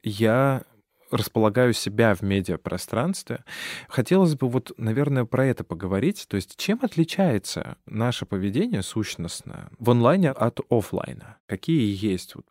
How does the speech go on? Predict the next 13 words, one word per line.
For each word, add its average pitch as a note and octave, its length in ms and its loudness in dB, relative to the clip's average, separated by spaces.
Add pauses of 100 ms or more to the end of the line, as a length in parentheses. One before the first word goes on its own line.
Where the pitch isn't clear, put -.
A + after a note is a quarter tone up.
образовательные G2+ 640 -2
практики - 460 -4
в - 100 -10
цифре, - 380 -2
которых A#2 600 -4
пока A#2 380 -4
ещё G#2+ 500 -6
нет G#2+ 460 -6
или G2+ 180 0 (100)
уже G#2+ 320 -2
нет G#2+ 380 -4
в G2 320 -6 (100)
офлайне? D#2 600 -8